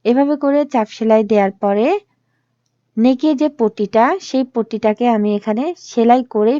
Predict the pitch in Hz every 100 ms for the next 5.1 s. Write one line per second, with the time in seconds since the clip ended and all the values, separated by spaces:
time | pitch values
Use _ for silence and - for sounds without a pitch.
0 | 285 208 - 240 - 285 269 185 170 185
1 | 208 _ _ _ _ _ 220 226 277 277
2 | 254 214 202 208 214 208 254 294 214 208
3 | 233 240 220 240 240 240 233 226 220 240
4 | 247 277 403 _ _ _ _ 226 247 302
5 | 240